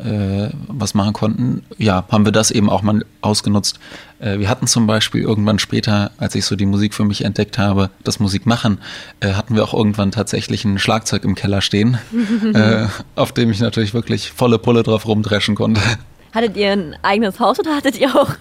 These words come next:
Speaker 2: so ein Mehrfamilienhaus mit anderen Familien, die vielleicht gehört haben?
Speaker 1: Nee, äh, das war schon ein eigenes Haus dann.
Speaker 2: Ah,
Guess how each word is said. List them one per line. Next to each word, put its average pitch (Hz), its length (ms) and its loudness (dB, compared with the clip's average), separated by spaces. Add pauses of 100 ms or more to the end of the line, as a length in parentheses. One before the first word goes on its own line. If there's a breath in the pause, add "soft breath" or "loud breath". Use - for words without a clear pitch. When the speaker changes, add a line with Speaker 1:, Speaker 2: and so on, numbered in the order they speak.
(580 loud breath)
Speaker 2:
so 226 140 2
ein 226 120 4
Mehrfamilienhaus 240 800 4
mit - 80 -2
anderen 214 380 2
Familien, 220 580 4
die 226 140 2
vielleicht - 280 0
gehört 208 380 0
haben? 180 380 0 (540 loud breath)
Speaker 1:
Nee, 135 400 2
äh, 120 220 -4
das 113 220 -2
war 104 100 0
schon 107 260 -2
ein - 60 -2
eigenes 101 380 -2
Haus 95 180 -2
dann. 202 220 2
Speaker 2:
Ah, - 20 -2